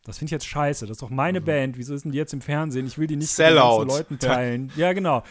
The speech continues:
Speaker 1: Ich will das nicht mit den ganzen Leuten teilen, die das jetzt gucken, so, ne? Obwohl das natürlich, das ist halt bescheuert, so, ne? <laughs> Das ist halt,
Speaker 2: Klar.
Speaker 1: aber, ähm, ja, ich hab das schon so ein bisschen, dem, nicht den übel genommen, aber ich war so ein bisschen so, „Hä?“,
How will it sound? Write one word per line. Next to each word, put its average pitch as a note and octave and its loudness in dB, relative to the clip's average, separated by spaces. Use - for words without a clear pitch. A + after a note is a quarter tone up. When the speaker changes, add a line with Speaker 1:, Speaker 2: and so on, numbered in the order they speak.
Speaker 1:
Ich - -20
will E3 0
das F#3 0
nicht A3 -4
mit G3 -4
den F3 -4
ganzen F3 -6
Leuten F3 -2
teilen, E3 -4
die D#3 -6
das D3+ -2
jetzt D3 -8
gucken, A#2 -8
so, G#2 -14
ne? B2+ -4
Obwohl C3+ -10
das D3 -6
natürlich, C#3 -14
das G2+ -16
ist G#2+ -14
halt A2+ -8
bescheuert, B2 -2
so, F#2 -14
ne? A2 -8
<laughs> A2+ -4
Das - 0
ist D#3+ -4
halt, B2+ -2
Speaker 2:
Klar. G#2+ 0
Speaker 1:
aber, B2+ -2
ähm, A#2+ -8
ja, C3+ -2
ich A#2+ -10
hab D3 -10
das D3+ -8
schon E3+ -6
so E3+ -6
ein E3 -6
bisschen, D#3 -8
dem, C3+ -8
nicht C#3+ -8
den C#3 -4
übel F3 -6
genommen, F3 -4
aber C#3+ -6
ich C#3 -10
war D#3+ -8
so D3+ -10
ein D3 -8
bisschen D3 -8
so, B2+ -8
„Hä?“, B2 -2